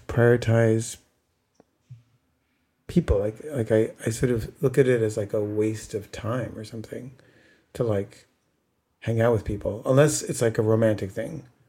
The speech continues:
then, like, I have no problem <laughs> making time for it. But if it's, like, just, like, a friendship thing, I just really don't make time for it. And, I mean, even you, like, I,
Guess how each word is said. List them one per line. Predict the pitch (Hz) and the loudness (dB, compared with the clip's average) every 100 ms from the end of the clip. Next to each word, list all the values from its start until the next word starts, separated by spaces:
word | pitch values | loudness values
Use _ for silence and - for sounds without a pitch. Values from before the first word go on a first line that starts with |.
| _ _ _ - | _ _ _ -2
then, | 117 110 | 0 0
like, | 104 104 - | -4 -8 -6
I | |
have | 110 | -4
no | 110 110 101 98 | -2 -2 -2 -2
problem | - 104 101 101 - - - | -2 -2 2 2 0 -4 -20
<laughs> | - _ | -20 _
making | 143 117 110 | -4 -2 0
time | 113 104 | 0 0
for | 95 98 | -4 -8
it. | - - _ _ _ _ _ _ _ | -12 -20 _ _ _ _ _ _ _
But | 127 | 2
if | 120 120 | 2 2
it's, | 120 | 0
like, | 120 117 | 0 0
just, | 123 120 - | -2 -2 0
like, | 123 120 | 2 2
a | 113 - _ _ _ _ _ _ - | 0 -2 _ _ _ _ _ _ -18
friendship | - - 127 113 156 165 185 180 | -14 -4 2 2 2 0 -4 -4
thing, | - 190 196 185 - _ _ _ _ _ _ _ _ _ - | -6 -6 -6 -10 -12 _ _ _ _ _ _ _ _ _ -6
I | 117 | -2
just | 120 135 135 | -2 -2 2
really | 139 139 117 | 4 4 2
don't | 117 113 123 | 0 -2 -2
make | 110 110 | -4 -6
time | - 113 135 | -6 -4 -4
for | 123 - | -4 -10
it. | - - - _ _ _ _ _ _ _ _ _ _ _ _ _ _ _ | -10 -16 -20 _ _ _ _ _ _ _ _ _ _ _ _ _ _ _
And, | 117 113 113 107 110 - _ _ _ _ _ _ _ _ _ _ _ | -2 0 0 -2 -6 -12 _ _ _ _ _ _ _ _ _ _ _
I | 151 | 4
mean, | 190 | 6
even | 202 180 | 6 4
you, | 202 | 2
like, | 151 104 | 0 -2
I, | 117 | -4